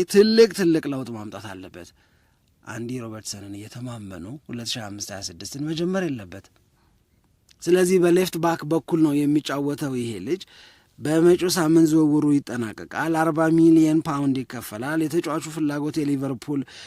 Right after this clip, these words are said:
መሆን ነው። የቀረው ነገር በርንመዝ ክፍያውን እና አከፋፈሉን በተመለከተ ካልሆነ በስተቀረ ምንም፣ ምንም፣ ምንም የቀረ ነገር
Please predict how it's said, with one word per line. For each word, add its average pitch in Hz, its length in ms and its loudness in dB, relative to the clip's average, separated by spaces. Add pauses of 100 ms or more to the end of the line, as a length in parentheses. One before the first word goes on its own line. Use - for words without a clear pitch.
(280)
መሆን 175 680 4 (180)
ነው። 156 200 0 (1200)
የቀረው 190 480 4
ነገር 170 280 4
በርንመዝ 165 500 2
ክፍያውን 156 640 0 (140)
እና 175 240 4 (180)
አከፋፈሉን 175 840 4
በተመለከተ 131 680 -6 (3000)
ካልሆነ 117 340 -10
በስተቀረ 101 440 -14 (120)
ምንም፣ 175 400 4 (100)
ምንም፣ 165 320 2
ምንም 139 320 0
የቀረ 107 400 -10
ነገር 95 340 -12